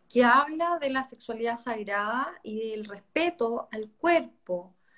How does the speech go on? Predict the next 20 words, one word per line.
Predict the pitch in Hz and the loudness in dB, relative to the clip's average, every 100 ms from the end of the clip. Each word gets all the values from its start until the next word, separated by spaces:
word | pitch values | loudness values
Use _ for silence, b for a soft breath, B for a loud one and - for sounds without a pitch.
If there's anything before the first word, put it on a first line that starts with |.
| _ | _
dentro | - 254 269 262 247 | 2 4 4 4 2
de | 240 | 2
lo | 226 | -4
sexual, | - 214 - 226 214 226 269 - B B B B _ | -10 -14 -2 6 8 6 2 -8 B B B B _
y | 214 | 0
que | 226 | 0
tiene | 240 285 339 | 4 4 2
que | 311 | -2
ver | 294 311 | 0 0
con | 311 269 | 0 -2
conectar | 254 233 226 - 262 | 0 -4 -2 0 0
con | 262 | 2
nuestra | 240 240 220 | 2 2 -2
propia | 214 285 392 | 6 6 6
sexualidad | 381 339 - 285 269 269 | -4 -6 -4 0 4 4
primero | 269 269 240 214 240 - _ _ _ | 4 -2 -2 -2 -4 -6 _ _ _
para | 220 233 269 302 | 4 4 2 -4
poder, | 240 233 226 240 277 320 _ _ _ _ _ - 180 190 | -4 -4 -4 -6 -6 -8 _ _ _ _ _ -10 -10 -8
eh, | - 233 233 240 - - | -6 -4 -4 -8 -10 -6
eh, | 214 202 202 196 196 - | -6 -6 -8 -8 -8 -10